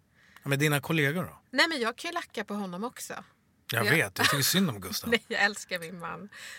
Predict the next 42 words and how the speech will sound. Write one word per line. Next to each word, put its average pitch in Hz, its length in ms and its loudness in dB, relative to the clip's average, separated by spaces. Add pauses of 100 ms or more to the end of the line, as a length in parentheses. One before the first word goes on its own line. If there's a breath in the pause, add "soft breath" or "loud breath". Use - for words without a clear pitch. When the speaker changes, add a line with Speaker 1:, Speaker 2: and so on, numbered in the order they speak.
(140 loud breath)
Speaker 2:
Men, 220 400 -2
eh, 196 300 4
han, 214 480 2
eh, 196 500 -2 (100)
det, 208 400 0
ibland 226 440 -2
kan 214 100 -2
jag 185 220 2 (120)
komma 202 220 -4
upp - 120 -8
i 185 60 -2
varv 196 320 2
och 208 80 -10
sitter 214 260 -10
vi 180 80 -10
på 180 140 -14
soffan 196 400 -8
så - 120 -12
här - 220 -10
och - 60 -16
bara, 175 300 -4 (440 loud breath)
"Varför 277 580 4
det, 220 360 -2
det, 208 180 -10
gör 233 420 0
någonting, 190 360 -8
säg 302 300 0
någonting, 208 520 -4
gå 262 220 -2
ut 370 260 -2
och - 80 0
ställ 254 340 4
dig - 80 2
här 214 200 -2
<laughs> - 60 -16
utanför 196 560 -2
med 175 200 -2
en 170 80 -8
skyltplakat." - 840 -4
Han 196 160 -14
bara, 180 120 -8
"Okej." - 400 -10